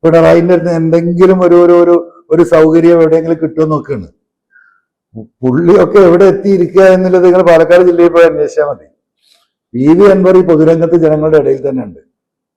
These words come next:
സഖാവ് ബാലേട്ടനോട് പറയാനില്ല അതാണ്. അവനവന്റെ കാര്യം ബാലേട്ടൻ നോക്കിയാല് ഇനിയില്ല കുറച്ചു കാലെങ്കിലും, എന്താ പറയാ, അങ്ങനെ നിറ-, നിറഞ്ഞു നിൽക്കുക. പിണറായിസം കേരളത്തിൽ അവസാനിച്ചുകൊണ്ടിരിക്കുകയാണ്. അതിന്റെ അവസാനത്തെ ആണി നിലമ്പൂരിൽ അടിച്ചു കഴിഞ്ഞു. ഇതന്നെ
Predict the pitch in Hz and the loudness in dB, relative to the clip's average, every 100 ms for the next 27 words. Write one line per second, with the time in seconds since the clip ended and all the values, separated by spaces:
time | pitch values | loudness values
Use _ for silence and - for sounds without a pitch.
0 | _ _ 120 127 160 185 156 156 160 175 | _ _ -6 0 2 4 2 2 2 0
1 | 180 160 143 147 143 131 107 90 - _ | 0 0 -2 -2 -2 -4 -4 -8 -16 _
2 | _ - 117 139 160 175 185 165 156 170 | _ -12 -6 -4 -2 0 0 2 2 0
3 | 160 147 151 160 151 123 143 143 117 - | 0 0 0 -2 -4 -6 -4 -4 -4 -12
4 | _ _ _ - 139 170 180 165 156 175 | _ _ _ -10 -6 0 2 2 2 2
5 | 160 156 156 160 156 - 151 151 151 147 | 2 2 0 -2 -4 -8 -8 -4 -2 -2
6 | 151 147 151 147 139 131 _ _ _ 123 | -2 -2 -4 -6 -8 -10 _ _ _ -2
7 | 131 135 139 110 95 71 _ _ _ _ | 0 0 -4 -6 -12 -14 _ _ _ _
8 | _ 123 127 151 170 165 196 175 170 165 | _ -6 -2 2 2 2 0 0 2 2
9 | 165 165 151 143 147 139 151 151 131 135 | 0 0 0 -2 -6 -4 -6 -4 -8 -10
10 | 110 82 _ _ _ _ _ _ 120 139 | -12 -14 _ _ _ _ _ _ -6 -2
11 | 160 160 147 160 170 165 170 151 156 165 | 0 0 0 0 -2 0 0 0 -2 -4
12 | 147 147 156 156 139 123 131 156 139 139 | -4 -4 -4 -2 -4 -4 -2 -2 -2 -6
13 | 127 139 160 | -10 -8 -6